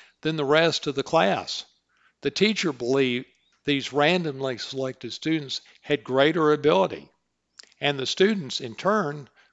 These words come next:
believed that as well and outperformed the other students. Here's another takeaway. People don't see their own potential. It's the forest and trees dilemma. Oftentimes, people are just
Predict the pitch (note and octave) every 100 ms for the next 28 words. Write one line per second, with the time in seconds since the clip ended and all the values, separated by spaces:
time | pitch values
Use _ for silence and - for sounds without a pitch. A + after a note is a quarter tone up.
0 | _ C3+ D#3+ D#3 - C#3 C#3+ B2+ D3+ E3+
1 | F3+ C#3 C3+ - B2+ C3+ C#3 - - C3+
2 | B2+ B2 B2 A#2+ G2+ - G2 - - -
3 | - _ _ _ _ _ _ _ _ _
4 | - - G#3 G#3+ - E3 C3+ E3 G3 E3+
5 | - A#2+ - F#2+ F2 - _ _ _ -
6 | _ _ _ - A#3+ - G3 D#3+ D#3+ -
7 | - E3 D3 C3 B2+ C3+ B2+ - - E3
8 | E3+ G#2+ _ _ _ _ _ _ _ _
9 | _ C#3+ - C3 - F#3 F#3 - B2+ A2
10 | - E3 C#3+ A2+ - A#2 G#2+ F#2 E2 _
11 | _ _ _ - - D#3 A3 G#3+ D3+ C#3
12 | B2 - D3+ C#3+ B2+ A#2 G#2+ - F#3+ F3+
13 | - -